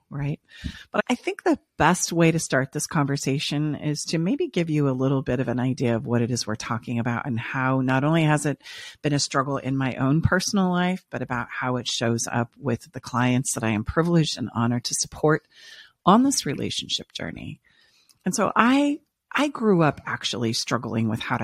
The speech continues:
ask, not because I come from an abusive household or not because it wasn't allowed,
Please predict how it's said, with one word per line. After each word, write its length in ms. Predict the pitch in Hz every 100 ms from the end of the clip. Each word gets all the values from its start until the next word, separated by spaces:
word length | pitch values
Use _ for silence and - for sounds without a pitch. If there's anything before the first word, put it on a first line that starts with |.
| 104
ask, 500 | 113 98 - - - -
not 180 | 254 466
because 800 | 208 - 196 180 165 160 160 -
I 80 | 139
come 340 | - 156 143 139
from 240 | - 127
an 80 | 127
abusive 420 | 123 156 156 131
household 840 | - 139 139 - 151 147 147 143
or 80 | 113
not 200 | 127 151
because 720 | 175 - 170 151 156 151 143
it 160 | 92 113
wasn't 300 | 151 147 147
allowed, 720 | 123 131 143 147 143 131